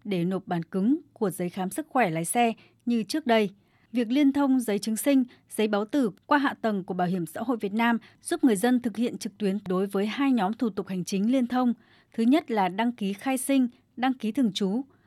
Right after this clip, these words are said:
cấp thẻ bảo hiểm y tế cho trẻ dưới sáu tuổi. Nhóm thứ hai là đăng ký khai tử, xóa đăng ký thường trú, hỗ trợ chi phí mai táng.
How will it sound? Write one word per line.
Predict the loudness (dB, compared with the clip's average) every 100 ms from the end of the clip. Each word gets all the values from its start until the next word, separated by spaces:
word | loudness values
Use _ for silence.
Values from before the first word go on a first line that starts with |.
| _
cấp | -4 -4
thẻ | -2 -2
bảo | -2
hiểm | -2 -4
y | -4
tế | -2 -2
cho | -2 -2
trẻ | -2 -2 -2
dưới | -4 -4 -4
sáu | -2 -4
tuổi. | -2 0 0 0 _ _ _ -6
Nhóm | -4 -2
thứ | -2
hai | 0 0 0 -4 -6
là | -4
đăng | -2 -2
ký | -4
khai | -4 -4 -2
tử, | 0 0 -2 _ _ _
xóa | -4 0 2
đăng | 2 -2
ký | -2
thường | -2 -2
trú, | -2 -4 -4 -10 _ _
hỗ | -2 -2
trợ | 0 -2
chi | -2 -6 -6
phí | -4 -4
mai | -2 -2
táng. | 0 0 0